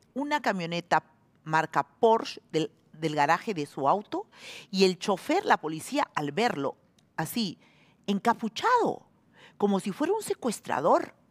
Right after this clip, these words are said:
O sea, él dice, "No, yo estaba buscando extorsionadores en la calle". Debería de buscar entre la gente con la que él trabaja,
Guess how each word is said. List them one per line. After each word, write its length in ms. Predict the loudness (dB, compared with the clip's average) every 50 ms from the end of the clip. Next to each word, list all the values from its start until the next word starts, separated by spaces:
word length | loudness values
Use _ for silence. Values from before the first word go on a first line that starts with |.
| _ _ _ -20 -20 -20 -14 -4
O 100 | -2 -2
sea, 220 | 0 4 4 4 4
él 240 | 4 2 0 0 2
dice, 320 | 2 0 2 4 2 4
"No, 240 | 6 6 6 6 6
yo 120 | 4 2
estaba 280 | 4 4 4 4 6 4
buscando 420 | 4 2 4 4 4 4 6 0
extorsionadores 1120 | -2 -2 0 2 2 2 2 2 2 2 2 4 6 6 8 8 8 8 8 4 4 4
en 120 | 2 4 4
la 120 | 4 4
calle". 360 | 6 4 4 4 4 0 -4 -2
Debería 440 | -2 0 0 0 -2 0 0 0 2
de 120 | 2 0
buscar 400 | 0 -2 -4 0 2 2 2 2 0
entre 380 | -4 -6 -4 -2 -2 0 2
la 100 | 2 0
gente 480 | 0 0 -4 -4 -4 -4 -2 -2 -2 0
con 180 | 0 -4 0
la 120 | 0 -2 -2
que 160 | -2 -4 -4
él 100 | -4 -4
trabaja, 560 | 0 2 2 4 4 2 0 -2 -4 -4 -6